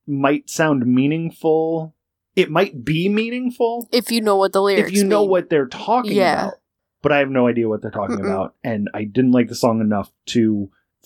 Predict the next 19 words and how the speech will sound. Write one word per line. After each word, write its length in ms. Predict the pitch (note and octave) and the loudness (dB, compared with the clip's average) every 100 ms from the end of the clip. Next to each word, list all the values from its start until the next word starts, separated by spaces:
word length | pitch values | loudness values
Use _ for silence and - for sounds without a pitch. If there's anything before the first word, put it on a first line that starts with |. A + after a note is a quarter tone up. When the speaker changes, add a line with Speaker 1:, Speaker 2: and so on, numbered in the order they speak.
| - | 0
Speaker 1:
find 260 | B2 A2 E3 | 0 0 -4
out 180 | D#3 - | -6 -6
what 200 | G#3+ G#3+ | -2 2
Speaker 2:
Yeah, 140 | F#3 | 2
Speaker 1:
they're 80 | F3 | 0
talking 180 | - A3+ | -2 -2
Speaker 2:
and 100 | B3+ | 0
Speaker 1:
about. 60 | B3+ | 0
Speaker 2:
don't 180 | D#4+ | 0
get 100 | E4+ | 2
me 100 | D#4+ | 0
wrong, 320 | B3 G#3 G#3 G#3 | 2 2 0 0
like, 260 | F#3+ F#3 | -2 -2
I 260 | - G#3+ A#3 | 0 0 0
do 180 | G3+ G3+ | -2 0
like 260 | G3 F3+ - | 2 0 0
that 220 | F3+ F3 | 0 0
song. 360 | F#3+ F3+ F3+ G3+ | 0 0 0 -2
Like, 240 | G3 F#3+ | -2 -2